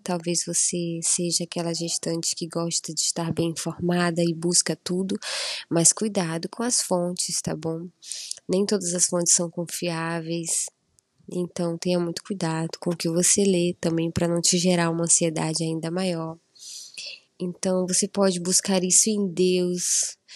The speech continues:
através da meditação também, no meio que você se sentir mais confortável. Mas tenha em mente que você é capaz de acessar o seu autoconhecimento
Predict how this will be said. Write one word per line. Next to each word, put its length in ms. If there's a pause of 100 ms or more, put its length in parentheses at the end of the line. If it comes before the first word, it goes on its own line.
(240)
através 460
da 100
meditação 1120
também, 800 (420)
no 140
meio 240
que 140
você 280
se 120
sentir 400
mais 340
confortável. 920 (840)
Mas 360
tenha 320
em 80
mente 480 (320)
que 100
você 260
é 40
capaz 720 (480)
de 340
acessar 640
o 40
seu 280
autoconhecimento 1160